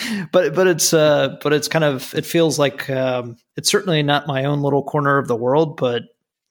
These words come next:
yeah, I, I like the fact that it's, uh, something accessible, let's say, and still provides some thrill of the hunt, uh, fun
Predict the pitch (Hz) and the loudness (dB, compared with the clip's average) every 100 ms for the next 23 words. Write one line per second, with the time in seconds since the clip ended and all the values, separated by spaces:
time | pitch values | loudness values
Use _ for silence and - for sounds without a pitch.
0 | - - - - 64 - 135 123 131 - | -6 -4 -4 -4 -6 -6 -6 -4 -6 -6
1 | 127 - 120 - 117 117 113 - - 117 | -12 -8 -8 -8 -10 -10 -4 -2 -2 -4
2 | 113 110 110 _ _ _ _ _ _ _ | -8 -8 -12 _ _ _ _ _ _ _
3 | _ _ _ - 139 120 117 110 - 131 | _ _ _ -4 -2 -2 -4 -2 -2 0
4 | - 113 104 101 107 104 - 117 - _ | -2 -6 -10 -10 -8 -4 -4 -6 -14 _
5 | _ _ _ 135 123 - 165 143 - 131 | _ _ _ -10 0 2 2 0 0 0
6 | 127 123 131 117 - 139 127 120 110 - | 0 0 -4 -6 -4 0 2 0 -2 -2
7 | 127 113 - - 117 110 107 - 127 113 | -4 -4 -6 -4 -4 -4 -4 -4 -4 -4